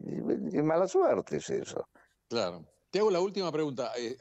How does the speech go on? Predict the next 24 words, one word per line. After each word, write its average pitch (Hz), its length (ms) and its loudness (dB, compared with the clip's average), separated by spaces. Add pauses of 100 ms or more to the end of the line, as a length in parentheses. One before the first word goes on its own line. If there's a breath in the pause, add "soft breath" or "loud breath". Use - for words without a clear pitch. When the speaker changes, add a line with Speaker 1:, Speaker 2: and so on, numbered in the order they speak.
Speaker 2:
eh, 127 220 -6
¿hicieron 156 420 2
algún 135 240 2
otro 135 260 4
trabajo 123 520 2
o 120 140 4
hay 120 140 4
algo 131 260 4
que 95 160 -6
quieras 113 300 0
comentar 98 500 0
de, 113 240 4 (500 loud breath)
de 113 120 4
lo, 101 340 6
del 101 160 4
trabajo 113 400 0
que, 95 340 2
que 98 120 0
realizaron 95 880 0 (140)
con 82 240 -10
alguna 92 520 2 (120)
candidato, 110 560 2
alguna 104 340 0
persona? 113 680 0